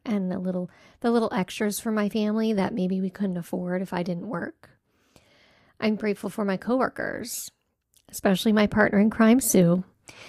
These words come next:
who I know would help me in any situation or cover for me if my kids are sick or I'm sick. She's always just there for me, and for that, I'm truly grateful. I find it's very important to express gratitude for the things that we take for granted every day as well.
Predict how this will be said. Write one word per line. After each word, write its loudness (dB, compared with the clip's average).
who 4
I 8
know 6
would 2
help 0
me 0
in -6
any 2
situation -2
or -4
cover 2
for 0
me 2
if -4
my -2
kids -2
are -6
sick -2
or -2
I'm -2
sick. -8
She's -6
always 2
just -2
there 2
for -6
me, -2
and -8
for -8
that, 0
I'm -4
truly -2
grateful. -6
I 2
find 0
it's -2
very 6
important 2
to 2
express 0
gratitude 4
for 0
the 4
things 0
that -2
we -2
take -4
for -6
granted 4
every 0
day -6
as -8
well. -2